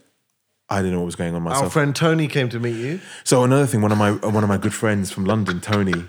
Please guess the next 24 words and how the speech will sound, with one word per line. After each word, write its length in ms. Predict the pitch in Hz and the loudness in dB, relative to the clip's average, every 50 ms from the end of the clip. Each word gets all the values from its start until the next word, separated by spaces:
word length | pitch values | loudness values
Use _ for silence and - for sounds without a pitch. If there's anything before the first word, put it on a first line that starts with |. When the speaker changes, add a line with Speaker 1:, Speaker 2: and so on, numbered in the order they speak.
| - | -6
Speaker 1:
who 180 | - 139 123 135 | 0 2 4 4
I 60 | 139 | 4
have 100 | 165 160 | 4 2
to 60 | - 156 | 0 0
get 80 | 135 | 0
in 40 | 117 | 0
the 60 | 113 | 0
podcast 480 | 110 - 131 120 - 107 92 92 - 92 | 0 0 0 0 0 0 -2 0 -2 -4
actually 200 | 80 - 156 - | -4 -2 -2 -2
Speaker 2:
He's 180 | - 151 139 | 0 0 2
Speaker 1:
soon. 100 | 135 - | 2 4
Speaker 2:
amazing. 520 | 104 95 92 82 120 120 107 101 101 101 98 - - _ - | 4 4 2 2 0 -2 -2 -4 -6 -8 -12 -14 -18 _ -4
Speaker 1:
Um, 300 | 101 95 95 92 95 98 | -2 0 0 0 0 0
he 260 | 98 113 110 110 113 107 | 0 2 2 2 2 0
is 220 | - 104 95 90 | 0 -2 -2 0
now 280 | 98 98 95 95 92 - | 0 0 2 2 0 0
a 100 | 95 92 | -2 -2
soccer 400 | - - - - 107 - - 85 | -2 0 0 -2 -2 -2 -2 -2
agent 400 | - 87 90 80 90 82 76 - | -2 -2 -2 -2 -2 -4 -4 -6
out 140 | - 90 82 | -6 -6 -4
in, 60 | 87 87 | -4 -4
Speaker 2:
Yeah, 140 | 85 82 | -4 -6
man. 40 | - - | -6 -4
Speaker 1:
uh, 240 | 87 85 85 85 76 | -4 -2 -2 -2 -2